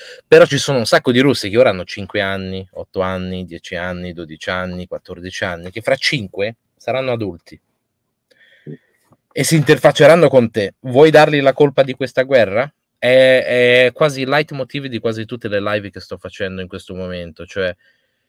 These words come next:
Speaker 1: e ho fatto anche delle live con Paolo Nori, con Massimo Vassallo, proprio parlando di cultura russa, per fargli capire quanto è interessante, quanto è profonda, quanto ti può dare e quanto uno non dovrebbe odiare gli altri popoli,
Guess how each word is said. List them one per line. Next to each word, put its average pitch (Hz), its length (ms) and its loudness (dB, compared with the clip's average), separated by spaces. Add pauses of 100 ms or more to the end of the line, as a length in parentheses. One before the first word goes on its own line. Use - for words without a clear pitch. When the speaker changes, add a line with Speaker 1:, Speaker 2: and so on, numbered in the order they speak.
(120)
Speaker 1:
e 98 40 -2
ho 98 40 0
fatto 110 240 -4
anche 110 220 -2
delle 92 240 -4
live 98 340 -2
con 90 240 -14
Paolo 90 400 -4
Nori, 90 800 -4
con 90 160 -12
Massimo 92 400 -10
Vassallo, 98 480 -6
proprio 98 260 -12
parlando 101 640 -6
di 82 120 -18
cultura 87 440 -12
russa, 82 400 -14
per 87 160 -20
fargli 92 220 -10
capire 95 360 -10
quanto 90 300 -8
è 90 240 -2 (360)
interessante, 117 760 -4
quanto 80 280 -10
è - 20 -20
profonda, 101 640 -6
quanto 85 300 -14
ti - 120 -20
può 92 160 -8
dare 98 540 -2
e 82 80 -14
quanto 92 360 -8
uno 95 180 -8
non 98 240 -6
dovrebbe 90 380 -6
odiare 90 300 -4
gli 90 120 -6
altri 110 280 -6
popoli, 90 540 0